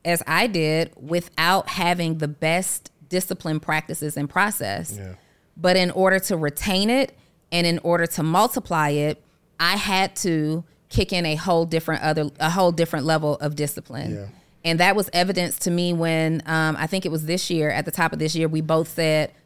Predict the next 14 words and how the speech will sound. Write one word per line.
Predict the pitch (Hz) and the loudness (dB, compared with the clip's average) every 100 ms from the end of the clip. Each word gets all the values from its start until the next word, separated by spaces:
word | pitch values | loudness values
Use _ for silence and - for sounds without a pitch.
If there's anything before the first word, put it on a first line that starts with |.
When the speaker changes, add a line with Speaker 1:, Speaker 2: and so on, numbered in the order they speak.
| _ | _
Speaker 1:
"I | - | -2
gotta | 175 160 | 0 0
jump | 165 165 | 0 0
back | 151 151 | -2 -2
into | 147 147 | -4 -2
my | 139 | -2
business." | 156 196 - 95 156 - | 0 -2 -2 -8 -10 -12
Speaker 2:
Yeah. | 110 98 92 | -14 -12 -4
Speaker 1:
Like, | 160 151 - | 0 0 2
I | 170 | 2
let | 202 156 151 | 4 2 2
go | 170 196 | 4 4
of | 165 | 2
things | - 147 139 127 147 | 0 -2 0 -2 -4